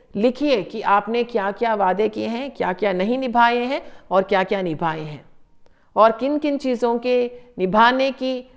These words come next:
अवसर हैं, किन-किन चीज़ों को निभाने के अवसर नहीं हैं। अगर अवसर है, तो करिए, अगर निभाने की चाह है, तो करिए, नहीं तो ये बंधन जो है, वो जुड़े रहेगा।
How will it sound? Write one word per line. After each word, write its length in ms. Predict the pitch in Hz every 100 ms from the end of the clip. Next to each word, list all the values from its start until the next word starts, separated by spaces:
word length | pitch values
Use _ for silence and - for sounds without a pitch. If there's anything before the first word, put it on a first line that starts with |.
| -
अवसर 400 | 202 196 277 262
हैं, 500 | 254 262 349 - - _
किन-किन 380 | 233 254 254 277
चीज़ों 420 | 254 240 226 233
को 460 | 233 240 240 240 - 190
निभाने 420 | 185 202 208 214
के 120 | 233
अवसर 300 | 185 - 208
नहीं 320 | 175 180 202
हैं। 200 | 165 139 - _ - _ _ _ _ _ _ _ _ _ _ _ _ _ _ _ -
अगर 280 | 190 202 226
अवसर 380 | 196 190 240
है, 500 | 226 233 285 381 - - - -
तो 260 | 220 285 330 - -
करिए, 540 | 240 285 226 - - _ _ _ _ _ _
अगर 240 | 175 196 202
निभाने 500 | 202 202 226 247 247
की 300 | 262 262 269 _ _
चाह 240 | - 226 240
है, 280 | 254 254
तो 180 | 285 247
करिए, 540 | 247 240 240 196 131 - _ _ _ _ _ _ _
नहीं 220 | 190 220
तो 120 | 226 247
ये 180 | 240
बंधन 440 | 226 208 214 226 233
जो 160 | 226
है, 260 | 214 208 254
वो 480 | 208 185 240 320 - - _ _ _
जुड़े 400 | 170 196 202 214
रहेगा। 440 | 233 202 196 170